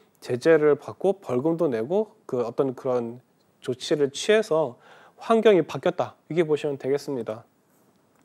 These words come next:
자, 뷰어를 이제 보면은요. 전자책 뷰어는 우리가 아까 앞에서는 제품들에 대해서 이제 많이 봤었죠, 그렇죠? 제품에 대한 것들을 봤는데 이것의 이제 구조적인 특징을 한번 살펴보려고 해요. 자, 보면은 전자책이란 건 결국 피씨,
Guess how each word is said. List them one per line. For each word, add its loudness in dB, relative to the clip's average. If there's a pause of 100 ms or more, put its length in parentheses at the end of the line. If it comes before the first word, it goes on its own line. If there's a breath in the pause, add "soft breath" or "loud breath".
(880 loud breath)
자, 4
뷰어를 12
이제 4
보면은요. 4
전자책 2
뷰어는 8
우리가 6
아까 4
앞에서는 4
제품들에 4
대해서 6
이제 2
많이 2
봤었죠, -2
그렇죠? 2
제품에 2
대한 2
것들을 2
봤는데 0 (540 soft breath)
이것의 4
이제 4
구조적인 4
특징을 2
한번 4
살펴보려고 2
해요. 2 (500 soft breath)
자, 2
보면은 8
전자책이란 8
건 6
결국 2
피씨, -2